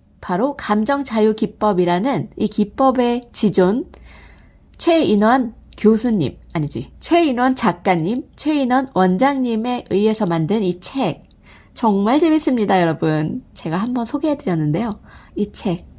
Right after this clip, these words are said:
아, 요새 이 책에서 빠져들-, 빠져나오기가 힘들어요. 이 책에서 오늘 제가 재밌는 단락이 있어서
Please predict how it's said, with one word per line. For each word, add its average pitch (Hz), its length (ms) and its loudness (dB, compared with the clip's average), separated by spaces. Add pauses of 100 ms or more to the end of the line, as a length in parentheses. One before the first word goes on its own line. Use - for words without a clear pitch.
(140)
아, 185 440 -2
요새 175 300 0
이 185 160 0
책에서 175 560 -2
빠져들-, 269 640 0
빠져나오기가 196 800 2
힘들어요. 233 520 -2 (640)
이 247 120 0
책에서 247 520 2
오늘 190 480 -2
제가 - 280 -6
재밌는 226 800 -2
단락이 160 400 -2
있어서 180 460 -4